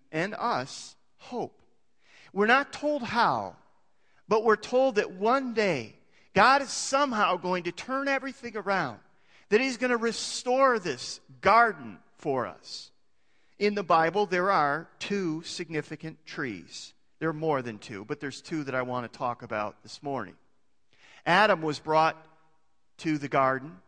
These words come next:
He was shown a tree. He was asked to obey. God says, "Don't eat from this tree."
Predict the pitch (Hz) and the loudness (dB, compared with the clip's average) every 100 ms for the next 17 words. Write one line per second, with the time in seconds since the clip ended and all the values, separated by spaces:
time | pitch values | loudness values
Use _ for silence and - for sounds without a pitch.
0 | _ _ - _ 180 160 147 - 175 175 | _ _ -20 _ -2 0 -2 0 0 -2
1 | 160 - 139 120 160 208 _ _ _ _ | -6 -8 -6 -6 -8 -14 _ _ _ _
2 | _ 185 170 160 190 240 - - 226 240 | _ -2 0 2 2 2 -4 -10 -8 -8
3 | 214 240 233 170 _ _ _ _ - _ | -4 -6 -6 -8 _ _ _ _ -20 _
4 | _ _ _ _ _ _ _ 170 185 - | _ _ _ _ _ _ _ 0 0 -6
5 | 147 - 160 190 190 - 156 143 147 - | -10 -4 -2 -2 -8 -12 -12 -10 -10 -12
6 | - 101 | -14 -14